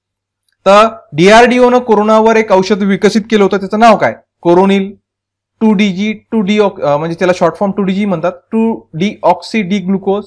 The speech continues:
की रेमडेसिवीर की यापैकी नाही? तर याचं योग्य उत्तर आहे टू डी जी, टू डी ऑक्सी डी ग्लुकोज. आणि most important हा क्वेश्चन ठरतो कोरोनाच्या दृष्टिकोनातून. तर संरक्षण, संशोधन आणि विकास संघटना म्हणजेच डीआरडीओ न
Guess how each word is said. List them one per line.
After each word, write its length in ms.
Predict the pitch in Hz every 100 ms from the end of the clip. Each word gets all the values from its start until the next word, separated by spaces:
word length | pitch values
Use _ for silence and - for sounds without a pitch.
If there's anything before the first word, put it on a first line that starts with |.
| _
की 80 | 175
रेमडेसिवीर 560 | 165 185 208 208 196
की 240 | 202 _ 175
यापैकी 320 | 160 165 156
नाही? 120 | 127
तर 340 | - _ _ 156
याचं 180 | 156
योग्य 200 | 170 160
उत्तर 180 | 175 175
आहे 100 | 196 - _ _
टू 140 | 240 233
डी 160 | 202
जी, 180 | 151 226 240 _ _ -
टू 320 | 240 254 170
डी 200 | 185 220 -
ऑक्सी 480 | 170 - 233 - 156
डी 140 | 175
ग्लुकोज. 420 | 160 170 170 135 - -
आणि 120 | 147
most 340 | 143 185 190
important 360 | 170 175 170 180
हा 100 | 185
क्वेश्चन 380 | 185 160 180 190
ठरतो 240 | 180 190
कोरोनाच्या 420 | 190 160 160 175
दृष्टिकोनातून. 560 | 156 - 165 147 127 117
तर 340 | _ _ -
संरक्षण, 440 | - 180 196 240 226
संशोधन 460 | 220 202 202 202
आणि 120 | 196
विकास 360 | 175 170 190 -
संघटना 380 | 180 175 170 143
म्हणजेच 320 | 147 160 185
डीआरडीओ 800 | 143 196 - 160 170 156 175
न 80 | 165